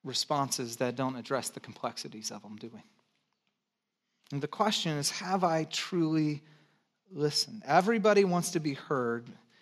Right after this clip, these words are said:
and yet in our society, our world today, nobody wants to listen. Have I heard you before responding to you?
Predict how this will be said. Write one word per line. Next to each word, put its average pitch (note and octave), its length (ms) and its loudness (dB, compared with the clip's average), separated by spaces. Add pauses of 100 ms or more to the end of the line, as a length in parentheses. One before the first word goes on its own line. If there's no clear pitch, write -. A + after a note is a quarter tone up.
(140)
and B2 120 -10
yet C3 140 -2
in C#3 100 -2
our C#3+ 80 0
society, D3 680 0
our C3+ 120 -2
world C#3 260 0
today, A#2+ 300 -6
nobody E3 680 -2
wants C#3 560 -4 (640)
to C#3 120 -10
listen. C3+ 480 -10
Have - 240 -6
I E3+ 140 2 (280)
heard A3+ 320 4
you C3+ 220 0
before F#3 500 4
responding D#3 1120 0 (800)
to - 200 -8
you? A#2+ 360 -10